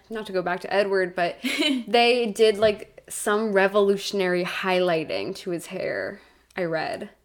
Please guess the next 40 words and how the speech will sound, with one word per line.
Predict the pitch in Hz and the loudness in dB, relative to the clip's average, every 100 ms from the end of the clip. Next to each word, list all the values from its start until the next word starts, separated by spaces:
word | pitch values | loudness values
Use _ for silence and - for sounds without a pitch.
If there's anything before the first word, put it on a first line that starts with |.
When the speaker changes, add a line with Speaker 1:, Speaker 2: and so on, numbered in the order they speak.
| _ - | _ -14
Speaker 2:
What | 302 | -4
does | 277 214 | -4 -2
that | 247 254 | -4 -4
mean? | 202 185 202 | -8 -10 -8
Speaker 1:
I | 220 | -4
don't | 202 | -2
know. | 170 175 180 | -2 -4 -4
It | 180 | -6
was, | 180 | -6
like, | 190 | -8
something | - 226 262 330 | -6 -6 -2 0
to | 294 | 2
Speaker 2:
<laughs> | 196 | 0
Speaker 1:
make | 185 - | -2 -8
the | |
contrast | - 190 170 185 196 170 180 - | -10 -8 -8 -8 -6 -6 -6 -6
of | 170 | -10
his | 170 | -10
hair | - 180 165 165 170 | -12 -8 -4 -4 -4
look | 170 165 - | -4 -6 -6
a | 180 | -8
certain | - 170 - 175 | -8 -8 -8 -8
way. | - - - 196 208 _ _ _ | -8 -6 -6 -6 -10 _ _ _
Speaker 2:
Hmm. | 254 277 226 190 180 208 202 - - _ _ _ - - - - - | -10 -6 -6 -6 -12 -14 -14 -18 -20 _ _ _ -20 -20 -20 -16 -8
Yeah, | 427 254 | -6 -4
I | 320 | -6
feel, | 330 440 - - | -8 -8 -8 0
do | |
you | 403 | 0
think | 494 605 | 0 -6
in | 640 605 | -10 -12
the | 480 | -10
first | 254 247 294 - | -4 -4 -4 -4
movie | 240 233 254 262 - | -4 -2 -4 -4 -6
Edward's | 214 214 220 202 | -6 -4 -6 -6
hair | 196 196 190 | -8 -8 -6
is | 196 196 | -6 -8
sort | 196 175 202 | -10 -10 -10
of | 208 | -10
reddish? | 196 202 240 262 - | -10 -10 -10 -10 -14